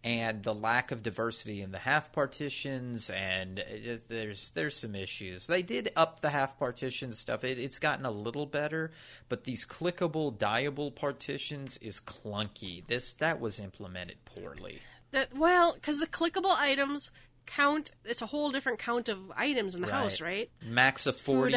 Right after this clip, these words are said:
Speaker 1: without
Speaker 2: items
Speaker 1: things
Speaker 2: and
Speaker 1: breaking, I think.
Speaker 2: Yeah.
Speaker 1: Yeah.
Speaker 2: Yeah, and it's, I don't, I don't wanna see those arrows, and yes, I know you can hide the arrows,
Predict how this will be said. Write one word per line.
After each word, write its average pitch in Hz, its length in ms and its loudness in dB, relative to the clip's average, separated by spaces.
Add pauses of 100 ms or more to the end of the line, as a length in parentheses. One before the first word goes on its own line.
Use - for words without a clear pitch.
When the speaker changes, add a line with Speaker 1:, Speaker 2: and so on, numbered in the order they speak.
(120)
Speaker 1:
without 220 180 6
Speaker 2:
items 123 160 4
Speaker 1:
things - 160 2
Speaker 2:
and 196 180 0
Speaker 1:
breaking, 113 480 -2
I 123 80 0
think. 131 340 -2 (120)
Speaker 2:
Yeah. - 40 -2
Speaker 1:
Yeah. 330 200 -2 (960)
Speaker 2:
Yeah, 302 560 2
and 214 120 0
it's, - 300 -2 (580)
I 226 60 -6
don't, 226 140 -2
I 233 80 0
don't 247 100 2
wanna 247 120 4
see - 140 -2
those 185 180 -2
arrows, 240 440 2
and 214 80 -2
yes, 196 180 0
I 214 60 -4
know 208 120 0
you 185 100 -2
can 185 100 -4
hide 240 240 -2
the 233 80 0
arrows, 226 340 -2